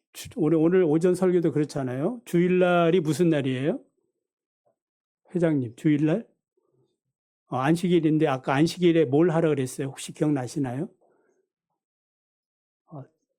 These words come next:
우리 예배 드리고, 그 하이델베르그에 의하면은, 어, 예배를 드리고 또 뭐 하고?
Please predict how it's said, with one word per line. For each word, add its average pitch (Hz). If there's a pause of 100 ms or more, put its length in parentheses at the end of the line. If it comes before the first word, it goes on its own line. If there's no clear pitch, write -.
(140)
우리 143
예배 160
드리고, 143
그 135
하이델베르그에 180
의하면은, 131 (520)
어, 117 (240)
예배를 156
드리고 147
또 185
뭐 147
하고? 160